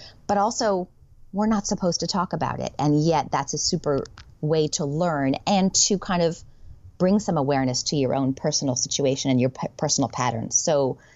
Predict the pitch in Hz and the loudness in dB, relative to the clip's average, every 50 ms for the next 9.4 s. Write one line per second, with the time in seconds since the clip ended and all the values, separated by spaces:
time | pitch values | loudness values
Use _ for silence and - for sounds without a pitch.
0 | _ _ - 160 160 - - 320 277 - - - _ - 185 185 - - 180 - | _ _ -4 -4 -4 -2 -2 -2 -2 -4 -8 -12 _ -8 -8 -8 -8 -8 -8 -6
1 | - 196 180 180 180 180 185 - - 165 151 156 151 151 160 160 165 151 139 131 | -2 -2 -2 0 -2 -2 -4 -4 -4 -2 -2 0 0 0 0 0 0 -2 -2 -2
2 | 143 139 131 127 127 131 - - - - - - - - - - - 185 180 165 | -2 -2 -2 -4 -6 -10 -12 -16 -20 -20 -20 -20 -20 -20 -10 -4 -2 -2 0 -2
3 | 170 - - 226 214 196 185 165 156 - 180 165 165 165 160 156 147 147 143 175 | -2 -2 0 0 0 0 0 -2 -2 -2 -2 -2 -2 -2 0 0 0 0 0 -2
4 | 170 - - - 180 175 185 190 190 185 175 170 165 165 160 156 - - - 151 | -2 -4 -2 -2 -2 0 0 0 0 0 0 0 0 0 -2 -2 -2 -4 -6 -4
5 | 147 147 143 147 156 151 - - - 170 165 156 147 131 131 - - 160 151 - | -4 -2 -2 0 -2 -2 -2 -2 -2 -2 0 0 0 -2 -2 -2 -4 -6 -4 -2
6 | 160 147 135 143 135 131 - - - - - - - - - - 147 143 135 131 | -2 -2 0 2 0 0 0 -4 -10 -20 -20 -20 -20 -20 -12 -6 -2 0 0 0
7 | 135 - 156 170 185 190 160 113 113 - 127 139 170 226 - - - - - _ | 0 0 0 0 2 2 0 0 -2 -2 -2 -2 -2 -4 -6 -10 -16 -20 -10 _
8 | - 151 135 - 165 151 139 - - 151 139 135 139 139 143 143 151 151 156 156 | -4 -4 -2 0 -2 -2 0 0 0 2 2 2 2 0 0 0 0 0 0 0
9 | 160 151 156 156 156 156 156 156 | 0 2 2 2 2 2 0 -2